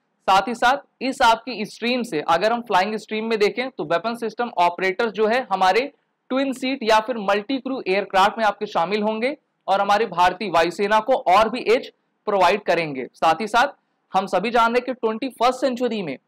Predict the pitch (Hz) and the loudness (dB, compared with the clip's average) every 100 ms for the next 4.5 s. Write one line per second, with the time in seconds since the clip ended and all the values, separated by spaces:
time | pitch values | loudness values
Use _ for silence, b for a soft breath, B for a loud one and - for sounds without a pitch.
0 | _ _ _ _ - 302 311 _ _ _ | _ _ _ _ -4 -4 -4 _ _ _
1 | - 190 190 214 214 170 180 214 202 190 | -2 2 2 2 0 0 0 0 0 0
2 | 220 196 190 190 180 175 220 226 190 185 | -2 -4 -6 2 2 2 -2 -2 0 0
3 | 233 226 185 175 226 - 226 214 220 202 | -2 0 0 0 -4 -6 -6 -4 -4 -4
4 | 180 135 214 226 208 | -4 0 0 0 -4